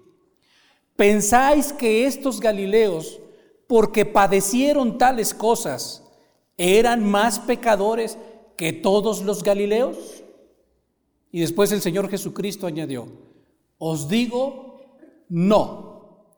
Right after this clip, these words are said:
Antes, si no os arrepentís, todos pereceréis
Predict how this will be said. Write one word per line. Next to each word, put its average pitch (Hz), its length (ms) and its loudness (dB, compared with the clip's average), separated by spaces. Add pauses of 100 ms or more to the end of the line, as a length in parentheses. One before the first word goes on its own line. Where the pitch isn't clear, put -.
(480)
Antes, 208 760 0 (460)
si 196 300 0
no 262 400 6
os 247 200 2
arrepentís, 233 880 -2 (800)
todos 240 560 4
pereceréis 185 960 -4